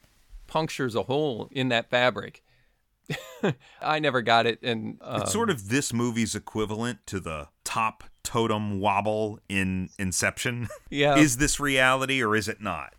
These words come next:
Speaker 1: We touched on it just a second there, but the storyline that runs concurrently with the bomb and those repeated eight minutes is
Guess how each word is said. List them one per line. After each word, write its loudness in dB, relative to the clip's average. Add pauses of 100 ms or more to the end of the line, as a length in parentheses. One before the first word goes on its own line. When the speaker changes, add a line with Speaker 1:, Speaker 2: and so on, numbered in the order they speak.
(500)
Speaker 1:
We -6
touched -4
on 2
it -2
just -8
a -16
second -2
there, 2
but -2
the 0 (100)
storyline 4
that -2
runs 2
concurrently 0
with -4
the -2
bomb 2
and -2 (100)
those -2
repeated -4
eight -4
minutes -6 (160)
is 0